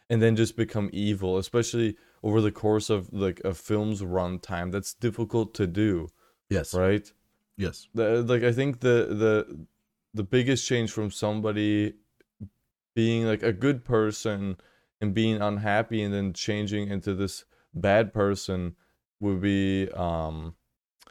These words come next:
Speaker 1: Walter White
Speaker 2: Yes.
Speaker 1: from Breaking Bad.
Speaker 2: Over
Speaker 1: And,
Speaker 2: the
Speaker 1: but that's
Speaker 2: course of a
Speaker 1: over
Speaker 2: long time, right?
Speaker 1: Yeah, exactly. That's over the
Speaker 2: <clears throat>
Speaker 1: course of, like, four seasons with,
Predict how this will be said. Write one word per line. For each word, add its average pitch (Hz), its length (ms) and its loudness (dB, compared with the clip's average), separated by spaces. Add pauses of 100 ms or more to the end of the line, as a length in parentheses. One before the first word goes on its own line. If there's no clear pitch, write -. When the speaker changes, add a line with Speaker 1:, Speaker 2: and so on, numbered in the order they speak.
(140)
Speaker 1:
Walter 98 440 2
White 90 500 2 (440)
Speaker 2:
Yes. 104 180 4
Speaker 1:
from 92 220 2
Breaking 101 420 2
Bad. 120 440 4
Speaker 2:
Over 110 220 2
Speaker 1:
And, 131 100 6
Speaker 2:
the 113 40 4
Speaker 1:
but 143 180 2
that's 113 240 6
Speaker 2:
course - 40 4
of 143 140 8
a 107 40 6
Speaker 1:
over - 20 4
Speaker 2:
long 101 420 2
time, 85 440 0
right? 82 280 -4 (220)
Speaker 1:
Yeah, 143 160 2
exactly. 135 480 2
That's 117 220 2
over 120 160 2
the 117 120 2
Speaker 2:
<clears throat> - 20 2
Speaker 1:
course 113 140 2
of, 117 100 0
like, 107 140 0
four 120 380 0
seasons 117 800 -4
with, 101 160 -4